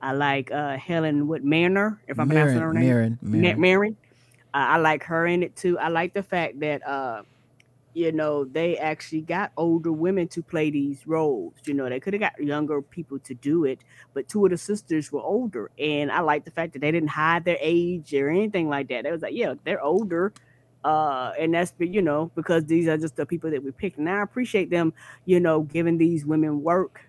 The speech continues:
Speaker 1: you know, because a lot of times they overlook, you know, those, the, the certain age of women, and they always want the super hot, super sexy, super young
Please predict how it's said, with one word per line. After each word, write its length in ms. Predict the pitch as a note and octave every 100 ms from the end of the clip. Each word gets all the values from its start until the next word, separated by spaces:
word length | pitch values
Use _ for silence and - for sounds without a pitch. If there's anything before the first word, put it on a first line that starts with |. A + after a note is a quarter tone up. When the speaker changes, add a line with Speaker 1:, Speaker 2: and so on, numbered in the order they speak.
| _ _
Speaker 1:
you 180 | E3+ E3
know, 200 | D#3 D3+
because 240 | E3 E3
a 20 | D3+
lot 180 | D#3+ F#3
of 80 |
times 240 | G#3 F3+ E3+
they 120 | E3 -
overlook, 520 | F3 E3+ D#3+ F3+ F#3 _ _
you 120 | F#3
know, 260 | F3+ D#3+ D#3
those, 460 | D3 D#3+ E3+ E3 - -
the, 100 | D#3+ D3+ -
the 100 | D#3
certain 280 | - F3+ D#3+
age 280 | E3+ F3
of 140 | D#3+ D3
women, 340 | E3+ F#3 F3+ - - -
and 60 |
they 120 | D3+ -
always 520 | D3 E3 E3+ E3+ D3+
want 200 | D#3+ -
the 60 |
super 240 | - F3 C3+
hot, 300 | D3+ D#3 -
super 140 | D3
sexy, 340 | - F3 - C#3+
super 280 | - E3
young 500 | C3+ D3 D#3+ G3+ A3